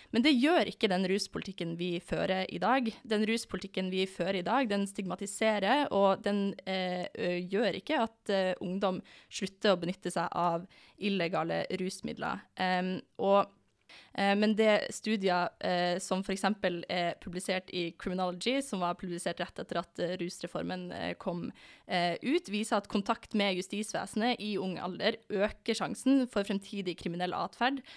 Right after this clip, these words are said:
heller enn å res-, redusere den. Og samme studie viser også at ruskontrakter, som for eksempel vi har i Norge i dag, eller sånne her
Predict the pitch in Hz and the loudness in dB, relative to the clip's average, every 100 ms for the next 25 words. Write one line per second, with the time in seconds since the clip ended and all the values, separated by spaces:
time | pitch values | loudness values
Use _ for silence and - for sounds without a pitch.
0 | - 226 226 180 180 185 170 170 - - | -8 -2 0 2 2 2 -2 -6 -12 -6
1 | 185 - - 165 - 110 - - - - | -6 -4 -2 -2 -2 -10 -14 -18 -20 -14
2 | - - 240 254 277 226 202 202 277 208 | -6 2 6 6 4 0 2 2 2 0
3 | 240 - 214 - - 208 214 214 220 - | 0 -2 -2 -4 2 2 2 -2 -2 -4
4 | - - - - 247 269 - - 214 202 | -10 -10 -6 2 4 4 0 0 2 0
5 | 196 190 185 196 202 170 170 180 180 185 | -4 -4 0 -2 -2 -4 -4 -2 -2 -2
6 | - 170 170 180 175 262 - 180 196 170 | -4 -6 -6 -2 0 0 0 -2 -2 -2
7 | 180 190 165 | 0 0 0